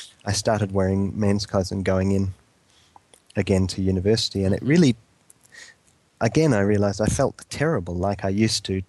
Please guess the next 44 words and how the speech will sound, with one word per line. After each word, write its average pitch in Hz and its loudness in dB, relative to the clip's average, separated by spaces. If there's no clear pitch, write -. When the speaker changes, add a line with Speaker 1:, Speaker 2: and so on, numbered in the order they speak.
Speaker 1:
two 120 -4
or 98 -2
Speaker 2:
Ah. - -
Speaker 1:
three 95 -6
years 98 -2
previously. 98 -4
Just, - -2
like, - -2
you 113 4
get 113 0
depressed - -2
and 101 0
you 98 0
feel 101 2
horrible. 98 -2
You 101 -14
don't 110 -2
look 101 -4
nice 95 -2
and 98 -2
you 98 0
feel 101 0
yucky 101 0
at - -10
the 107 -2
end 98 -2
of 92 -4
the 95 -6
day 98 -8
and 95 -10
so - -8
on. 98 -6
Hmm. 110 -6
Speaker 2:
Yeah, 160 -2
I, 208 -4
I'm 226 -8
Speaker 1:
Yeah. 269 -4
Speaker 2:
actually 190 -4
very 165 -4
curious 139 -8
about 101 -14
how, 110 -8
how 113 -12
that 104 -8